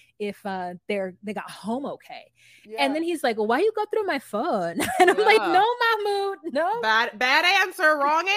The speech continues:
Speaker 2: answer.
Speaker 1: "No, Mahmoud, the, you have been shitting on her about her outfits. She's asking you if she could wear, like, a t-shirt length sleeve." And you're like, "I don't like m-, men see my woman." And I'm just like, listen, I wanna tell him so bad, Mahmoud, in the U S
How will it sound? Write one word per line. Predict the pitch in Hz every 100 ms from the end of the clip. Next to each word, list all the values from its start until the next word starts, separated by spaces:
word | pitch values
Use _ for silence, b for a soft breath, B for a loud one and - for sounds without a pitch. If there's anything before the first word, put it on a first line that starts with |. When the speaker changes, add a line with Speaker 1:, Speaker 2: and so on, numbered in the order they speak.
| 427 427
Speaker 2:
answer. | 370 330 320 330 240
Speaker 1:
"No, | 262 339 403 339
Mahmoud, | 330 339 320 349 359 359 262
the, | 254
you | 226 359
have | 359 359 269
been | 240 262
shitting | 262 311 330 320
on | 294 285
her | 262 262 269
about | 220 226 226
her | 208 202 208
outfits. | 262 311 - 311 311
She's | - 302 294
asking | 277 277 277 262
you | 247
if |
she | - 285
could | 247
wear, | 240 220
like, | 202 185
a |
t-shirt | - 285 277 277 262
length | 247 247 247 _ b b
sleeve." | - 285 294 302 311
And | 247
you're | 226 254
like, | 240 214 B B B B B B
"I | 233
don't | 240 254
like | 262 254 240 240
m-, | 233 -
men | 294 269 262 269
see | - 277
my | 254 247
woman." | 254 262 277 247 214 214
And | 220 254
I'm | 294 302
just | 294
like, | 285 233 294
listen, | 285 - 208
I |
wanna | 285 427 466
tell | 339 320
him | 285 269
so | 240 233
bad, | 208 202 208
Mahmoud, | 214 214 180 -
in | 247
the | 262
U | 240 208
S | 180 277 -